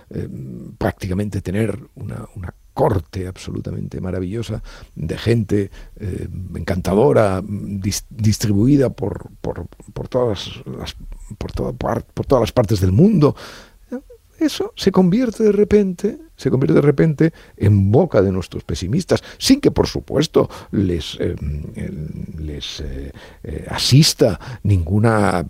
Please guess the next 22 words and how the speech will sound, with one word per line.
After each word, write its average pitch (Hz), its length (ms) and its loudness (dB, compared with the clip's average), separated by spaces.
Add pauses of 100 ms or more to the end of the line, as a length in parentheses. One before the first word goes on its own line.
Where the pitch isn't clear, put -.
evidencia 95 640 2
fáctica, 98 640 2
ninguna 92 380 0
prueba 104 340 2
científica, 123 680 2
nada 101 480 4
parecido 113 520 2 (280)
al 92 340 4
método 101 320 4
científico 113 640 0
o 87 140 4
al 85 80 -2
método 98 380 4
racional, 87 680 0
que - 100 -8 (120)
es - 100 -14
puramente, 85 640 -4 (280)
no, 220 80 -2
no, 254 320 0
sino 92 260 -2
simplemente 110 560 -2
su, - 240 -2